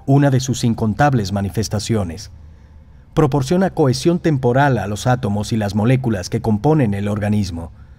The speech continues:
Es el principio organizador de todo el funcionamiento de los órganos del cuerpo, de la conversión del oxígeno y los alimentos en energía,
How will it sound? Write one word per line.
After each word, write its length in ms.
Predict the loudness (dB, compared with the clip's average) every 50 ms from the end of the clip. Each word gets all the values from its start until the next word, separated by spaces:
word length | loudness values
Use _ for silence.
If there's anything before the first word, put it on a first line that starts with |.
| -20 -20 -20 -20 -20 -20 -20 -20 -14 -4 -2
Es 140 | 0 0
el 100 | 2 0
principio 480 | 2 0 0 0 0 -2 0 2 2 2
organizador 600 | 4 2 2 2 0 0 0 0 0 0 2 2
de 100 | 0 0
todo 320 | 0 2 2 2 4 2 0
el 60 | 0
funcionamiento 720 | 0 0 0 0 2 0 2 2 4 4 4 4 2 2
de 100 | 2 2
los 180 | 0 0 0 0
órganos 360 | 0 2 2 2 0 0 0
del 160 | -2 -4 0
cuerpo, 420 | 2 2 2 2 0 -2 -8 -10 -10 -14 -18 -20 -20 -20 -8 -2
de 80 | 0 2
la 100 | 2 2
conversión 480 | 2 2 2 2 0 0 0 0 2 2
del 140 | 2 2
oxígeno 580 | 0 -2 -2 -2 -2 -2 -2 -4 -6 -4 -4 -4
y 60 | -2
los 180 | -2 -2 0 0
alimentos 480 | 0 2 4 2 2 2 0 -2 0
en 120 | 0 0 0
energía, 600 | 0 -2 -4 -4 -2 0 2 2 2 0 -2 -8